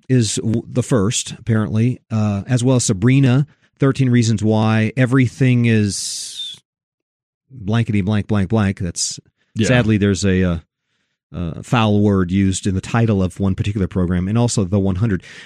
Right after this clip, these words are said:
Speaker 1: Riverdale is full of homosexuality and bisexuality.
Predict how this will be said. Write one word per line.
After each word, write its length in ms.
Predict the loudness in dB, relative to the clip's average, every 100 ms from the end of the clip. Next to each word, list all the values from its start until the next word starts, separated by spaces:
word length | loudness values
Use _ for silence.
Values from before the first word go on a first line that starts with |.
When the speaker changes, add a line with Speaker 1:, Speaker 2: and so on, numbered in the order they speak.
| -2
Speaker 1:
Riverdale 580 | 2 4 4 4 6 4
is 220 | 2 0
full 180 | 2 2
of 80 | 4
homosexuality 800 | 2 2 0 0 2 2 2 2
and 180 | 0 -4
bisexuality. 1200 | -2 2 2 2 0 0 2 2 0 0 2 0